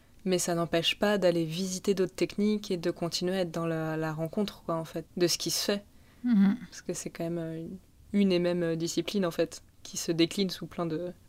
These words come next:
Speaker 1: plein de formes,
Speaker 2: Ben oui.
Speaker 1: mais
Speaker 2: Et qui peut-être, du coup, aide peut-être toi à trouver ton style.
Speaker 1: Ouais, aussi.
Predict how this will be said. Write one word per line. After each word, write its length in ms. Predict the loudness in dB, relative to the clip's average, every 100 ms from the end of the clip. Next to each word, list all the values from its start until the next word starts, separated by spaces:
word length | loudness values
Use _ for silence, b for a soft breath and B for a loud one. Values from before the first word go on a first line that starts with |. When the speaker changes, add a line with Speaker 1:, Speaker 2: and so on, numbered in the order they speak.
| 2
Speaker 1:
plein 100 | 2
de 60 |
formes, 240 | 6 10 12
Speaker 2:
Ben 180 | 12 10
oui. 80 |
Speaker 1:
mais 160 | 8 6 -2 -16 -20 b b b
Speaker 2:
Et 140 | 2 4
qui 160 | 2
peut-être, 240 | 2 4 6
du 160 | 4
coup, 240 | 6 4 6
aide 280 | 4 4 2 2
peut-être 280 | 0 0 -2
toi 240 | 4 8
à 120 | 8
trouver 280 | 4 0 0
ton 160 | 2 2
style. 500 | 2 4 4 4 0 -12 -20 -2
Speaker 1:
Ouais, 260 | 2 4 2
aussi. 280 | -2 -2